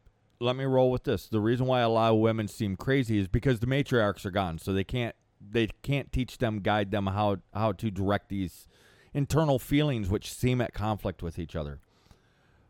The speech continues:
But the women are no more crazy than the men. Like, when the guy loses his shit and punches a hole in a wall or a cupboard or rips a tree out of the ground and beats something with it, he seems like he's crazy, but it's because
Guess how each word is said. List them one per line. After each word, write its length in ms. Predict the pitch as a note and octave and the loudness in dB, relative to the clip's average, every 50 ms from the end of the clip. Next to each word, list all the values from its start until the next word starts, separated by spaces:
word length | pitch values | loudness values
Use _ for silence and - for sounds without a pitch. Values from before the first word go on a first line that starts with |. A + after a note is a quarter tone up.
| - | 2
But 160 | - B2 B2 - | 4 4 6 6
the 80 | C#3 | 6
women 280 | B2+ C#3+ D#3+ F3 F#3 E3+ | 6 6 6 6 4 2
are 120 | C#3+ B2 | 2 2
no 240 | A#2 A2+ A#2+ B2+ C#3 | 4 4 4 4 4
more 220 | C#3 C3+ C#3 C#3 | 4 2 0 0
crazy 460 | - - A2 G#2+ G#2+ A2+ A2 C3 C3+ C3 | 0 0 0 2 2 2 2 0 0 0
than 240 | G#2+ G2+ G2+ F#2+ | 0 0 0 0
the 60 | F#2 F2+ | 0 0
men. 320 | F2+ F2+ E2+ D2 - - - - _ _ _ _ _ _ _ - _ _ _ _ _ _ _ _ _ _ | 0 -2 -2 -4 -6 -12 -16 -20 _ _ _ _ _ _ _ -20 _ _ _ _ _ _ _ _ _ _
Like, 200 | - B2 B2 - | 4 4 4 6
when 160 | B2+ C#3+ C#3 C3 | 6 4 6 4
the 80 | C3 | 2
guy 380 | A#2+ G2+ A#2+ A#2 A#2+ B2+ C3+ C#3 | 0 2 2 2 4 4 4 4
loses 560 | C3 A#2 A2 A#2 C3+ C#3+ C3+ D3 E3 C#3+ B2+ | 4 4 6 6 6 6 6 4 2 2 4
his 200 | C#3+ D3+ D3+ A#2 | 4 4 4 2
shit 460 | - - - - C#3+ C3 A#2 G#2+ - | 0 -4 -4 0 2 4 4 2 0
and 140 | A#2 G#2+ F2+ | -4 -2 0
punches 340 | G#2+ A2 G#2+ - C#3 C#3 C#3 | 0 0 0 -2 -2 0 2
a 60 | C#3 | 4
hole 340 | A#2+ B2+ C3+ C#3 C#3 C#3 C#3+ | 4 6 8 8 8 8 6
in 60 | C#3 | 4
a 60 | C3 B2+ | 2 2
wall 400 | A#2+ A#2 A#2 A#2 A#2+ B2 B2+ B2+ | 2 4 4 4 4 4 4 2
or 160 | B2 B2 B2 | 2 0 0
a 60 | A2+ | -2
cupboard 500 | - A#2+ A2+ A2+ A2 A#2+ A#2+ A#2+ A#2 A2 | -2 0 0 2 2 2 2 2 4 4
or 100 | G#2+ G2+ | 4 4
rips 300 | G2+ G#2 B2 C3 - - | 4 4 2 2 2 0
a 80 | D#3 C3 | -4 -4
tree 320 | - - C#3 C#3 C#3+ C3+ | -2 0 0 2 4 4
out 160 | C3 B2+ B2 | 4 4 2
of 40 | A#2 | 2
the 60 | A#2+ | 0
ground 380 | G#2+ G#2+ A2+ A2 A2+ A2+ A2+ A2 | 0 0 0 0 0 0 -2 -2
and 120 | G#2 F#2 | -4 0
beats 280 | F#2 B2 B2+ - - - | 0 0 0 -2 -6 -4
something 420 | - B2 G#2+ G2 - G#2 G2 F#2 | -2 -2 -2 -2 -2 -4 -2 -2
with 180 | F2+ F2 D#2+ - | -2 -2 -2 -2
it, 180 | F2 F#2 - - _ _ _ _ _ _ _ _ _ _ _ _ _ _ _ _ _ _ _ _ - | -4 -4 -4 -6 _ _ _ _ _ _ _ _ _ _ _ _ _ _ _ _ _ _ _ _ 4
he 260 | C#3 D3+ E3 D#3 C#3+ | 6 6 6 6 2
seems 640 | A#2+ - - - - E3 F3+ F#3+ F#3 E3+ D#3 A2 A#2+ | 0 -4 -6 -2 0 2 2 2 2 2 2 2 2
like 200 | B2 A#2+ A2+ - | 2 2 2 0
he's 160 | G#2+ G2+ - | -4 -6 -4
crazy, 400 | - - E3 F3 E3 A#2+ A#2 G#2+ | -2 2 2 2 2 2 0 0
but 200 | F#2 A2 A2+ G2+ | 2 2 2 2
it's 140 | A#2 - - | 0 -4 -2
because 540 | - A#2+ - - C3+ B2+ A#2+ G#2+ - - | 0 0 2 4 4 4 4 2 -2 -8